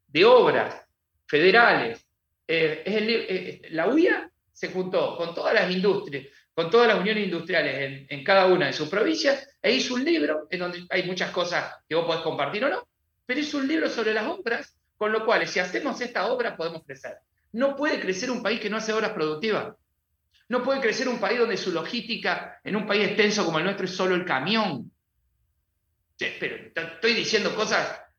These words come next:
verdades de, de simples. Un país con los ríos que tiene como el nuestro,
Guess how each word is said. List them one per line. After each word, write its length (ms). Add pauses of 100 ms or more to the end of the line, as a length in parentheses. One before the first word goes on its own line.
verdades 560
de, 440 (140)
de 120
simples. 600 (160)
Un 120
país 220
con 120
los 140
ríos 200
que 100
tiene 320
como 180
el 60
nuestro, 480